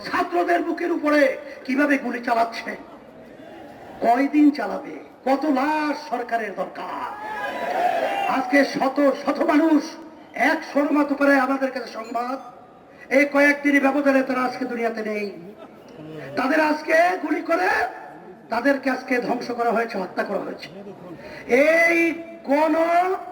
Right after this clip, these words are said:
হত্যার প্রতিবাদে ইসলামী আন্দোলন বাংলাদেশ আমরা কখনই ঘরে বসে থাকতে পারি না। আমার ভাইদের আজকে যে রক্ত ঝরিয়েছে, জান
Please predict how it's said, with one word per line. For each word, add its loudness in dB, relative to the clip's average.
হত্যার -2
প্রতিবাদে -2
ইসলামী 4
আন্দোলন 4
বাংলাদেশ 4
আমরা 2
কখনই 4
ঘরে 4
বসে -4
থাকতে -6
পারি -2
না। -8
আমার 4
ভাইদের 2
আজকে -6
যে 4
রক্ত 0
ঝরিয়েছে, 4
জান 4